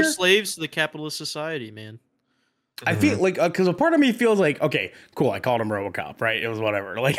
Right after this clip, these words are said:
Speaker 1: I'm
Speaker 2: Yeah,
Speaker 1: like,
Speaker 2: you know, a
Speaker 1: after
Speaker 2: little
Speaker 1: the fact,
Speaker 2: funny,
Speaker 1: I'm
Speaker 2: a
Speaker 1: like,
Speaker 2: little
Speaker 1: "Jesus
Speaker 2: funny.
Speaker 1: Christ, Jesus
Speaker 3: Rightfully
Speaker 1: Christ."
Speaker 3: so.
Speaker 1: Uh, but I mean, like, if you're parking garage security,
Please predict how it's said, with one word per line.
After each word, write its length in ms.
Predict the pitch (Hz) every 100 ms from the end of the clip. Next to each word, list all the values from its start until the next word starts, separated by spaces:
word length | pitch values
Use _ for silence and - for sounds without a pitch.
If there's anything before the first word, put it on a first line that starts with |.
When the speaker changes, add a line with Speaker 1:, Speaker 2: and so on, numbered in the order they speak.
| -
Speaker 1:
I'm 140 | 170
Speaker 2:
Yeah, 80 | 226
Speaker 1:
like, 80 | -
Speaker 2:
you 60 | -
know, 80 | -
a 40 |
Speaker 1:
after 120 | 165
Speaker 2:
little 120 | - 175
Speaker 1:
the 60 | 170
fact, 120 | 139
Speaker 2:
funny, 60 | 143
Speaker 1:
I'm 40 |
Speaker 2:
a 20 |
Speaker 1:
like, 200 | 123 -
Speaker 2:
little 120 | 127 120
Speaker 1:
"Jesus 160 | 160
Speaker 2:
funny. 180 | - 104
Speaker 1:
Christ, 180 | 107 104
Jesus 180 | 117 98
Speaker 3:
Rightfully 220 | 101 98
Speaker 1:
Christ." 140 | 104 - - - -
Speaker 3:
so. 40 | 139
Speaker 1:
Uh, 340 | 131 110 104 - - _ _ _ -
but 180 | 147 190
I 60 |
mean, 140 | 185 233
like, 100 | 190
if 140 | 180
you're 100 | 269
parking 540 | - - 139 131 202 170
garage 300 | 131 131 -
security, 640 | 123 - 107 107 135